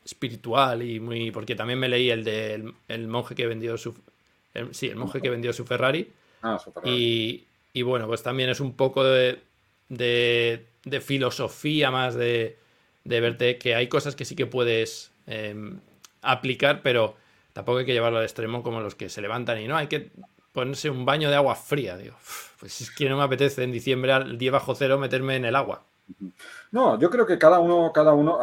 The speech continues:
Speaker 2: eh, cada uno tiene sus biorritmos, tiene su, lo que se llamaba antes biorritmo, ¿no? Que ahora le llaman de
Speaker 1: Ujú.
Speaker 2: otras formas, ¿no? Pero, eh, m-, más sofisticadas, pero que no deja de ser,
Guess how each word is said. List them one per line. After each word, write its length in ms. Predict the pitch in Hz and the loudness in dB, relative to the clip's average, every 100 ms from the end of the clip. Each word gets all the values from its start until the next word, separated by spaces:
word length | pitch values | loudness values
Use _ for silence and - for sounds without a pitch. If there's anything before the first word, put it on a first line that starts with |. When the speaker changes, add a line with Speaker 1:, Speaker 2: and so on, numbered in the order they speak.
| 113 | 4
Speaker 2:
eh, 600 | 107 107 104 101 98 95 | 4 4 2 0 -4 0
cada 140 | 160 196 | 0 0
uno 120 | 180 | 0
tiene 160 | 139 | -2
sus 240 | 117 - 95 | -4 -10 -6
biorritmos, 500 | 104 - 185 127 - | -4 -2 -2 -4 -6
tiene 240 | 123 120 | -4 -4
su, 220 | - 120 | -6 -10
lo 80 | 107 | -10
que 80 | 110 | -8
se 60 | 101 | -6
llamaba 260 | 110 135 | 0 2
antes 220 | 135 123 110 | 2 2 0
biorritmo, 420 | 117 131 139 107 | 2 4 2 0
¿no? 140 | 143 | -2
Que 80 | 104 | 0
ahora 240 | 104 113 | 2 2
le 140 | 110 110 | 2 0
llaman 260 | 110 107 | -2 -2
de 40 | 104 | -2
Speaker 1:
Ujú. 20 | 107 | -4
Speaker 2:
otras 200 | - - | -6 -2
formas, 340 | 131 110 101 | -2 -2 -2
¿no? 200 | 127 139 | 2 2
Pero, 400 | 120 101 98 95 - - - | 4 2 2 0 -8 -20 -6
eh, 160 | 131 - | 0 2
m-, 140 | 143 143 | 2 6
más 220 | 147 151 | 8 8
sofisticadas, 720 | 160 151 143 127 127 120 123 | 6 4 0 -2 2 2 0
pero 180 | 113 113 | -2 0
que 80 | 113 | 0
no 100 | 120 | -2
deja 220 | - 117 | 0 0
de 100 | 113 | 0
ser, 360 | - 123 143 | 2 2 2